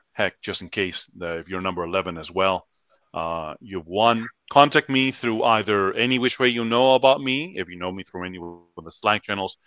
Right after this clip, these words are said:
on Tech Hub South Florida, uh, I'm there, tech hub south florida dot org slash slack. Uh, I'm there all the time, especially in the humor te-, section or the chat,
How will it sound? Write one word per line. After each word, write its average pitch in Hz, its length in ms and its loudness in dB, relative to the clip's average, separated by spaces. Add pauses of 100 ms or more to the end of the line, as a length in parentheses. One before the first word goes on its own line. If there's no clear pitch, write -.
(160)
on 95 120 -8
Tech 107 220 -2
Hub 101 180 -2
South 90 260 -4
Florida, 104 380 2 (300)
uh, 90 200 0
I'm 110 180 -2
there, 104 320 2
tech - 200 -6
hub 104 160 -2
south 92 200 -6
florida 98 340 -2
dot 101 260 0
org 101 260 -2
slash 85 400 -10
slack. 127 360 2 (600)
Uh, 87 160 -2
I'm 110 200 -2
there 107 280 4
all 101 80 0
the 98 80 -8
time, 139 320 6
especially 107 340 -6
in 92 80 -6
the 85 80 -10
humor 131 280 -2
te-, 127 240 2
section 123 500 -2
or 101 220 -6
the 85 80 -12
chat, - 440 0